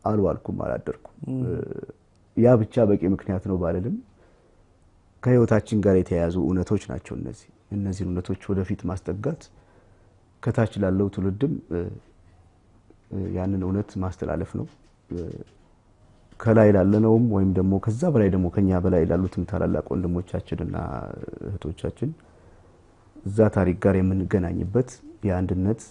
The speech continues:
Speaker 1: እና የመተባበር መንፈስ ልክ ጠላት ለማሸነፍ እንደበረታ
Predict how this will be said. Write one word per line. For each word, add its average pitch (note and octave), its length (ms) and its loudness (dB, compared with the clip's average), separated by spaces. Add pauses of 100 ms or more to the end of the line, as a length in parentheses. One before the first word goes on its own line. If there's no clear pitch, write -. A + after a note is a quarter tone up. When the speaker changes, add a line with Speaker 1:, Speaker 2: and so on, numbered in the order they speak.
Speaker 1:
እና F#2+ 160 -6
የመተባበር F2 580 -2
መንፈስ F#2+ 360 -2 (880)
ልክ C#3 220 4 (100)
ጠላት A#2 320 4
ለማሸነፍ G2+ 580 4
እንደበረታ F2+ 480 2